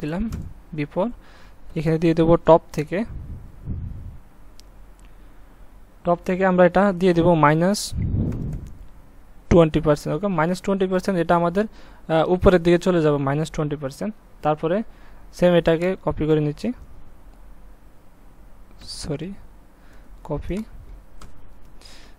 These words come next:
এখানে দিয়ে দিলাম। তো এখানে দিয়ে দেব, এখানে দিয়ে দেব bottom, Bottom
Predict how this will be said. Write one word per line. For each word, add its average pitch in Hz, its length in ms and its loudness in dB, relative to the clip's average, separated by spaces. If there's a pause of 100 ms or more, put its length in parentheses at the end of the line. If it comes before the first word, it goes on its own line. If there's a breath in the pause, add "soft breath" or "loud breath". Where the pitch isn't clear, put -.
(140)
এখানে 170 260 2
দিয়ে 175 180 2
দিলাম। 180 180 2 (300)
তো - 140 -12
এখানে 185 260 2
দিয়ে 196 180 4
দেব, 180 100 4 (4000)
এখানে 175 260 -2
দিয়ে 175 200 0
দেব 165 140 2 (1000)
bottom, 151 800 2 (300)
Bottom 151 220 0